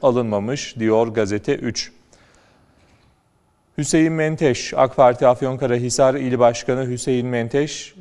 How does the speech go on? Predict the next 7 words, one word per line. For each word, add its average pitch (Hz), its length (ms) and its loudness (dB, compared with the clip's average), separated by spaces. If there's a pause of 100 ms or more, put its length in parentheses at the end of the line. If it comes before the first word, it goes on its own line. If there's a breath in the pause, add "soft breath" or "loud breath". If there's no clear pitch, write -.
e, 107 400 2
köylerin 120 520 0
altyapısının 131 760 -2
desteklenmesi 127 840 -2
projesi 127 580 -2
kapsamında 117 680 0
Afyonkarahisar'a 117 1160 0